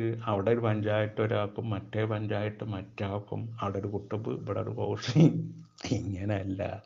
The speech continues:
ആത്മീയ ലോകത്ത് കുത്തുബായി വന്നാൽ കുത്തുബാകും, ഗൗസായി വന്നാൽ ഗൗസാകും, സുൽത്താനായി വന്നാൽ സുൽത്താനാകും. അതിൽ തർക്കമില്ല, ആർക്കും അതിൽ ആക്ഷേപമില്ല.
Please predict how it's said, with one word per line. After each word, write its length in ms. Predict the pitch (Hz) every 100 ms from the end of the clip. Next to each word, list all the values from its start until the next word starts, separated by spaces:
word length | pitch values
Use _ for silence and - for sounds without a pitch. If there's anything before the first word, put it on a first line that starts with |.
| - - - - -
ആത്മീയ 680 | 107 113 - 123 139 127 113
ലോകത്ത് 520 | 101 101 104 110 -
കുത്തുബായി 680 | 113 - - 104 110 101 98
വന്നാൽ 400 | 98 92 92 90 92
കുത്തുബാകും, 800 | - 82 - 90 85 82 - - - - - - -
ഗൗസായി 640 | 101 104 127 117 120 107 104
വന്നാൽ 480 | 101 95 95 92 101
ഗൗസാകും, 760 | 95 82 90 - 92 82 - 78 -
സുൽത്താനായി 920 | 110 107 113 117 123 131 135 113 110
വന്നാൽ 400 | 110 98 98 101
സുൽത്താനാകും. 1000 | - - 85 107 98 95 107 101 98 95 95 - - - - - _ -
അതിൽ 120 | 120 120
തർക്കമില്ല, 840 | 147 147 - - 175 220 190 135 104 95 92 - - _ -
ആർക്കും 680 | - 101 135 135 - - 139
അതിൽ 220 | 120 117 110
ആക്ഷേപമില്ല. 1000 | 90 101 - - 131 117 113 104 95 -